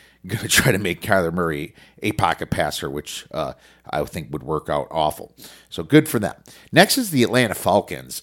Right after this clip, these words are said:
and <sighs> I don't understand the Bijan Robinson pick. Now, I know who, how good Bijan Robinson is, but running backs really do not move the needle, and you can't afford to pay running backs if they did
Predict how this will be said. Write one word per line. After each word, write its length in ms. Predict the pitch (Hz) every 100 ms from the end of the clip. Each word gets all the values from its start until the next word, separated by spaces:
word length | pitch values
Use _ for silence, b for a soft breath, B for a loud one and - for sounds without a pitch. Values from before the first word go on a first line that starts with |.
| -
and 320 | 107 98 87 B B B B B B -
<sighs> 560 | - - - - - -
I 220 | 170 220
don't 260 | 135 120 101
understand 680 | 104 92 - 101 90 82
the 60 | 76
Bijan 520 | 69 90 78 92 78
Robinson 540 | 73 73 69 67 - -
pick. 320 | - 60 -
Now, 160 | 87
I 60 | 98
know 220 | 117 160
who, 200 | 139 127 -
how 160 | - 117
good 300 | 101 104 -
Bijan 480 | 85 98 101 98
Robinson 520 | 85 85 90 92 - 80
is, 380 | 73 78 - - b b b b
but 200 | 107 110 -
running 320 | 82 135 175
backs 320 | 135 139 -
really 280 | 85 107 139
do 160 | 107
not 280 | 113 113 120
move 200 | 95 113
the 100 | 202
needle, 420 | 80 82 117 135 b b b
and 240 | - 101 98
you 160 | 92
can't 300 | 120 185 214
afford 340 | 196 - 156 160
to 40 |
pay 260 | - 131 139
running 280 | 120 147 92
backs 360 | 92 95 - -
if 180 | 110
they 140 | - 123
did 380 | 98 151 147